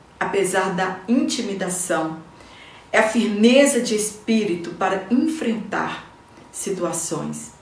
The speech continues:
emocionais ou moralmente difícil.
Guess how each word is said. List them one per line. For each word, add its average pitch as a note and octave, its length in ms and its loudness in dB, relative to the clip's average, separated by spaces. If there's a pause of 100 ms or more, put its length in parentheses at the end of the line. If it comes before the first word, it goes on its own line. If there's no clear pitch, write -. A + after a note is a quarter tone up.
(140)
emocionais A3 1160 6 (280)
ou F3+ 160 0
moralmente E3+ 1300 -2 (500)
difícil. - 680 -8